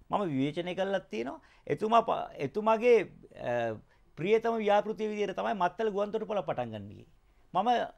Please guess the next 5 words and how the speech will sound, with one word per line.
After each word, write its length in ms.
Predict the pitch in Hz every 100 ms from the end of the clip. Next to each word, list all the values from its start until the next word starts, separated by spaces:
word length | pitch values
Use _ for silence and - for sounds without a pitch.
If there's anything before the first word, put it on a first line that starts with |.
| _ _ _ _ _ -
පරිසර 280 | 165 196 214
අධිකාරියේ 360 | 214 226 220
සභාපති 480 | 185 175 208 220 226
විදියට 300 | 226 240 247 254 - - _ _ _ _ _ _ -
ඒ, 140 | 196